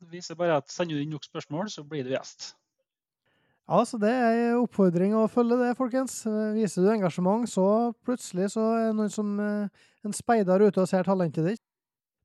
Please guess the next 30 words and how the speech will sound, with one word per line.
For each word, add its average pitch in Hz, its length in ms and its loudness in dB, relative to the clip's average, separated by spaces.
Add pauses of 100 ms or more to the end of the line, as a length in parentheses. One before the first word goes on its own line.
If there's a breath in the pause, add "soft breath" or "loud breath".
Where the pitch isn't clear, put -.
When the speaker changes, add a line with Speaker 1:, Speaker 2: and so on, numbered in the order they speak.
Speaker 2:
Torgeir, 247 320 4
nå 269 80 0
har 285 80 0
vi 285 80 -6
passert 214 560 -2
tretti 214 320 -4
tusen 220 320 0
avspillinger 160 480 0
vi 254 140 0
har 262 100 0
opp 262 160 -4
med 247 80 -4
praten. 233 320 -2
Er 240 160 -2
det 175 80 -4
ikke 214 180 0 (300)
litt 226 400 -4
kult 190 240 -2
at 202 80 -6
så 185 160 0
mange 180 320 0
hører 170 240 0
på, 160 420 -2 (760)
ja, - 160 -2
siste 233 240 -4
nytt 226 320 -2
om 226 160 -2
et - 80 -12
såpass 214 400 -6
smalt 175 240 2